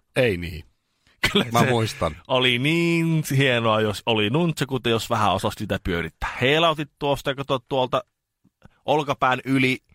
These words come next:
Speaker 2: ja toinen käsi kainalo alta ja sait sieltä kiinni.
Speaker 1: Kiinni,
Speaker 2: Ja
Speaker 1: joo.
Speaker 2: sitten nämä perusliikkeet, niitä reenattiin. Mulla oli, kato, semmonen serkku, joka harrasti kung fuon, niin se osasi pyörittää niitä nunchikuja aika hyvin.
Speaker 1: Wow.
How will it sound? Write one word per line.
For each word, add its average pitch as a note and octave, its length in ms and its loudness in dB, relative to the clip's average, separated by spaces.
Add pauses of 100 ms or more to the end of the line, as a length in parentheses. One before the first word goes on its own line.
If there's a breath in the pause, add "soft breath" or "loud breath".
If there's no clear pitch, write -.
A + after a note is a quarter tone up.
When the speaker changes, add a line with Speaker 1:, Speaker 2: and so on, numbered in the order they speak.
(260 soft breath)
Speaker 2:
ja A#2 100 -6
toinen B2+ 300 2
käsi B2+ 220 -4
kainalo B2 480 4
alta B2 220 0
ja A#2 140 2
sait A#2+ 220 -2
sieltä A2+ 280 -6
kiinni. G2 240 -6
Speaker 1:
Kiinni, D#2 400 -6
Speaker 2:
Ja F2 60 -4
Speaker 1:
joo. D#2+ 100 0
Speaker 2:
sitten G#2+ 240 -6
nämä F2+ 200 -8
perusliikkeet, C3 800 -4
niitä A#2+ 260 -2
reenattiin. G2 480 -2
Mulla C3+ 180 2
oli, B2 100 0
kato, A#2 180 -6
semmonen A#2 360 -2
serkku, A#2+ 320 -2
joka F#2+ 160 -4
harrasti G2 380 -4
kung G#2+ 260 -2
fuon, F#2 140 0
niin F2+ 40 -8
se F#2+ 60 -6
osasi F#2 240 -6
pyörittää F2+ 420 -6
niitä E2 180 -8
nunchikuja F2 420 -6
aika D2+ 140 -6
hyvin. G#2+ 260 0
Speaker 1:
Wow. F#2 320 2